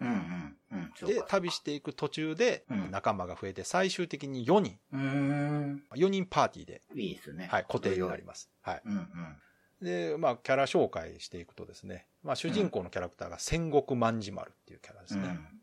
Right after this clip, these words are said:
Speaker 1: うん。
Speaker 2: もういかにも主人公然としたデザインのキャラで、
Speaker 1: うんうんうん。
Speaker 2: わかりやすいんですけど。<laughs> このゲームね、アニメっぽいと言いつつも、主人公実はほぼ喋らないんですよ。
Speaker 1: ああ、そうなんですね。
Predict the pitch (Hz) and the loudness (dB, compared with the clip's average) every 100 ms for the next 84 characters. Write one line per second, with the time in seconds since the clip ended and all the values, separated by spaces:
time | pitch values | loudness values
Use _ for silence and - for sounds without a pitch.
0 | _ - 123 165 - 160 131 101 113 113 | _ -12 -10 -6 -2 0 0 0 -2 -2
1 | 110 110 104 120 98 - 90 98 90 90 | 0 0 4 4 2 -6 -6 -6 -6 -6
2 | 82 80 - 90 78 80 85 - - - | -8 -16 -8 -8 -8 -14 -14 -12 -10 -4
3 | 113 101 92 90 92 98 98 - 87 - | -2 0 0 -2 0 0 0 -2 -10 -16
4 | - - - - - - - 180 - - | -20 -10 -6 -2 2 4 6 2 2 -14
5 | _ _ _ - 311 330 302 151 104 104 | _ _ _ -2 2 4 6 4 2 -2
6 | 104 208 269 254 247 - - 240 135 - | 2 2 2 0 -2 -4 0 2 2 0
7 | 104 117 - - 101 90 175 208 220 - | -4 -4 -8 -12 -8 -4 -2 0 0 -2
8 | 90 110 - - 139 - 151 151 127 - | -6 0 2 4 2 0 0 2 0 -2
9 | - - _ _ - 190 - 196 196 - | -16 -20 _ _ 4 4 6 4 4 -2
10 | - - 90 - | -6 -16 -16 -16